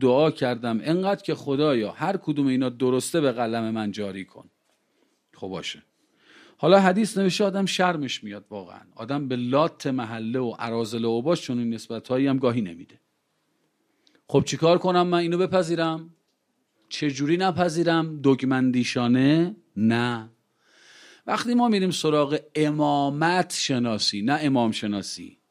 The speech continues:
جایگاه رو می‌شناسیم. شما با من بخوانید، هم صلوات شعبانیه، هم زیارت جامع کبیره.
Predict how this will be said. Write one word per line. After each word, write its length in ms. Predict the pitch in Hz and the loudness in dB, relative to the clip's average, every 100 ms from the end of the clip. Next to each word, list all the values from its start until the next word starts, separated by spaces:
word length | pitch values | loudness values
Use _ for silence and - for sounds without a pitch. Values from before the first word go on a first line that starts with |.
| _ _ _ _ _ _ - | _ _ _ _ _ _ 0
جایگاه 640 | 127 127 127 123 156 165 | 4 4 4 2 4 6
رو 80 | 143 | 4
می‌شناسیم. 760 | 123 - 113 101 - 95 95 _ _ - | 4 0 -6 -8 -8 -12 -14 _ _ -12
شما 360 | - 160 185 | 0 4 6
با 100 | 175 | 6
من 180 | 165 175 | 6 4
بخوانید، 640 | 147 - 104 101 98 _ _ _ _ _ _ _ _ _ _ _ _ _ - - | 2 -2 -4 -4 -6 _ _ _ _ _ _ _ _ _ _ _ _ _ -20 -8
هم 200 | 104 117 | -2 0
صلوات 540 | 135 131 143 147 156 | 2 4 4 4 2
شعبانیه، 840 | 139 147 143 156 160 165 185 190 - _ _ _ _ _ _ | 2 2 2 4 4 4 2 0 -6 _ _ _ _ _ _
هم 520 | - 127 147 180 240 233 _ _ _ _ _ _ | -2 2 4 4 2 -4 _ _ _ _ _ _
زیارت 380 | 113 117 123 139 | -4 0 0 -2
جامع 420 | 117 107 101 107 | -2 -2 -4 -6
کبیره. 480 | 107 85 95 - | -10 -16 -18 -20